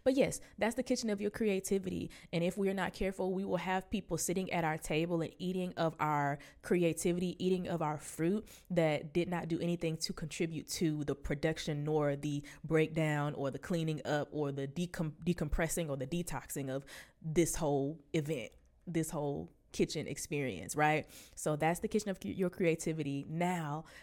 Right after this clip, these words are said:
going on to your bathroom. Now, I don't think I came up with, oh, the bathroom of your body. Yeah,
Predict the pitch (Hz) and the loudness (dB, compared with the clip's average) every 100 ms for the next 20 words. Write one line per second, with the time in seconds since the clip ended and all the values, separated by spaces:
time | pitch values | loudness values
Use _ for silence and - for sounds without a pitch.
0 | - 170 180 165 - 170 180 180 175 - | -4 2 2 2 0 0 2 2 0 0
1 | 175 156 151 - - - 165 160 190 180 | 2 2 -2 -8 -20 -12 0 6 8 8
2 | 147 - - 160 147 185 196 208 202 - | 2 -6 -10 -4 4 4 4 -2 2 2
3 | - - 151 175 185 160 139 - 170 _ | 2 -2 0 0 0 0 -4 -8 -10 _
4 | _ _ - _ - _ _ _ - 214 | _ _ -20 _ -20 _ _ _ -10 -6
5 | 165 165 156 147 156 - - - 175 208 | -4 -4 -4 -6 -10 -16 -12 0 2 2
6 | 208 185 175 196 175 160 165 160 156 - | 2 4 2 2 0 0 0 2 2 4
7 | 180 180 165 165 175 170 160 147 147 147 | 6 8 6 4 2 2 0 -2 -2 -2
8 | 143 - 165 _ 170 151 - | -2 -4 -12 _ -2 -2 -2